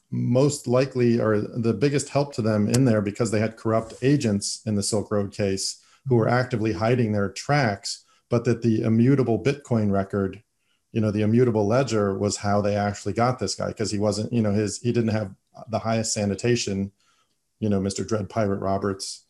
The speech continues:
of, you know, the I P addresses he was using. He would always go to the San Francisco Public Library, you know, so they kept tracking, you know, all the Bitcoins because of that I P address associated with his Bitcoin ledger. So it's like, it's not quite as anonymous as folks think it is, but, you know, it's also,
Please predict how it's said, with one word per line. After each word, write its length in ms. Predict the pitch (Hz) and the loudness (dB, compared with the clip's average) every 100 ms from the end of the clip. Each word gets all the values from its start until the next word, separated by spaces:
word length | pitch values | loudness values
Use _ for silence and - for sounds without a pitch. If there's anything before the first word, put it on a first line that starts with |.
| _ _ _ | _ _ _
of, 320 | 110 104 95 101 104 - | 0 0 0 -6 -10 0
you 120 | 117 | 2
know, 120 | 104 | 2
the 140 | 101 98 | 2 0
I 100 | 95 | 0
P 160 | 156 | 0
addresses 420 | 160 117 - 95 | 2 2 0 -6
he 80 | - | -4
was 160 | 98 104 | -4 -2
using. 240 | 95 87 | -4 -2
He 80 | 101 | -2
would 80 | 107 | 2
always 240 | 104 104 | 2 0
go 140 | - 104 | 0 0
to 80 | |
the 120 | 101 101 | 0 -2
San 200 | 101 95 | -4 -4
Francisco 400 | 98 98 - 101 | -6 -6 -8 -6
Public 320 | 95 95 95 | -6 -6 -2
Library, 480 | 107 107 95 98 - _ _ _ _ | 0 0 -4 -10 -14 _ _ _ _
you 80 | 104 | 0
know, 100 | 101 | 0
so 120 | 113 | 2
they 120 | 101 | 0
kept 260 | - 131 - | 0 -2 0
tracking, 480 | 123 117 123 113 113 | 0 0 2 2 2
you 80 | |
know, 160 | 110 104 | 2 2
all 80 | 98 | 2
the 160 | 98 | 0
Bitcoins 480 | 131 - 107 104 87 | -4 -2 0 0 -4
because 400 | 110 - 131 120 | -8 -4 0 0
of 80 | 107 | 0
that 200 | 104 101 | 0 0
I 120 | 104 | 0
P 160 | 101 147 | 0 0
address 340 | 131 113 101 | 2 2 -2
associated 680 | 104 - 104 - 104 98 98 | -4 -4 -4 -2 -2 -2 0
with 220 | 101 98 | -2 -2
his 400 | 101 98 90 - - | -2 -2 -4 -6 -6
Bitcoin 380 | 120 107 101 113 | -6 -6 -6 -6
ledger. 360 | - 104 101 _ _ _ _ _ | -8 -10 -14 _ _ _ _ _
So 220 | - 123 117 | -2 2 4
it's 120 | 117 | 4
like, 140 | 123 | 0
it's 160 | 143 135 | 0 -2
not 280 | 147 170 - | -2 -2 0
quite 180 | 220 | 0
as 140 | 240 240 | 0 0
anonymous 520 | 247 339 392 403 370 | 0 0 2 2 4
as 120 | 370 370 | 0 0
folks 280 | 370 359 - | -2 -2 -2
think 280 | 240 392 | -2 0
it 80 | 415 | 2
is, 360 | 415 440 427 - | 2 2 0 -4
but, 260 | - 131 | 0 0
you 80 | 135 | 2
know, 140 | 127 123 | 4 2
it's 260 | 123 - | 0 -8
also, 580 | - 127 127 117 110 | -4 -2 0 0 0